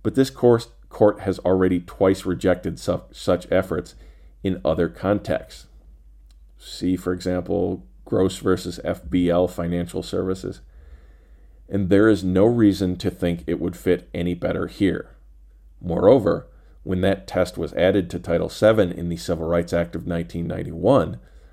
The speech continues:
Congress also amended Section nineteen eighty-one without mentioning motivating factors. Even if E S N is correct that those amendments clarified that Section nineteen eighty-one addresses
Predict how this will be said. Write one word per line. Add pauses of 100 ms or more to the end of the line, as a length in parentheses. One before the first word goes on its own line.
(140)
Congress
also
amended
Section
nineteen (200)
eighty-one (300)
without
mentioning
motivating
factors. (920)
Even
if
E
S
N
is
correct
that
those
amendments
clarified
that
Section
nineteen
eighty-one
addresses